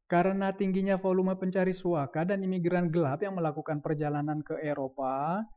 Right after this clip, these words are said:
pada dasarnya soal penerimaan dan tempat tinggal akomodasi, dan tahap selanjutnya penempatan mereka di negara-negara Uni Eropa telah menjadi masalah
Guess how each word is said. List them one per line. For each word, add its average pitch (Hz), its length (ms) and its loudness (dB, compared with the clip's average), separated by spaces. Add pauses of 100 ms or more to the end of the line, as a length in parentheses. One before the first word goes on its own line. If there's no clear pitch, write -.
(200)
pada 135 240 -2
dasarnya 147 560 0
soal 180 240 2
penerimaan 180 560 2
dan 180 160 2
tempat 175 320 -4
tinggal 135 320 -2
akomodasi, 139 1040 -2 (360)
dan 180 420 2
tahap 185 300 0
selanjutnya 175 720 2
penempatan 143 720 0
mereka 143 480 0
di 156 240 0
negara-negara 139 720 -2
Uni 143 240 -4
Eropa 139 640 -2
telah 147 240 -2
menjadi 139 320 -4
masalah 139 640 -4